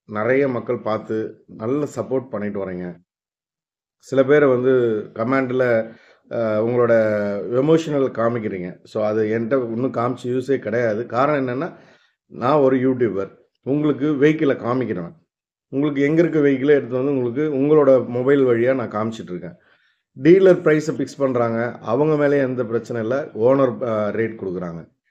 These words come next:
இப்போ ஓனர் ரேட் கொடுக்குறாருன்னா, அவரு வந்து ஓனா வாங்கி வச்சிருக்காரு. நாளைக்கு நாமளும் நம்ம வண்டி கொடுக்கும்போது, நாமளும் அந்த மாதிரி தான் ரேட் வந்து கொடுப்போம். அதனால இருக்கிற ரேட்டை பார்த்து யார் மேலேயும் கோவப்படாம சந்தோஷமா எடுங்க.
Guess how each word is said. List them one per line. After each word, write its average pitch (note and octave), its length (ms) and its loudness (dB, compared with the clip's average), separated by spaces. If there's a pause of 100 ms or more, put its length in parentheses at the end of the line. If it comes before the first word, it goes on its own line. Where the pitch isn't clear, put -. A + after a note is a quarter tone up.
(180)
இப்போ D3 200 0
ஓனர் F3 360 4
ரேட் E3 240 2
கொடுக்குறாருன்னா, D3 520 0
அவரு D3 400 4
வந்து C#3+ 260 2
ஓனா C#3 340 2
வாங்கி C#3 300 2
வச்சிருக்காரு. A2 500 -2
நாளைக்கு C3 440 0
நாமளும் D3 500 4
நம்ம B2+ 240 -2
வண்டி C3 220 0
கொடுக்கும்போது, B2+ 540 -2 (420)
நாமளும் F3+ 260 4
அந்த D3 160 2
மாதிரி B2 280 0
தான் C#3 120 2
ரேட் C3 200 2
வந்து A2 260 -2
கொடுப்போம். E2+ 340 -10
அதனால C3 500 -2 (480)
இருக்கிற F3+ 440 6
ரேட்டை E3 400 6
பார்த்து D3 340 4
யார் C#3 260 4
மேலேயும் C#3 280 0
கோவப்படாம A#2+ 800 0 (280)
சந்தோஷமா B2+ 440 0
எடுங்க. F2+ 260 -4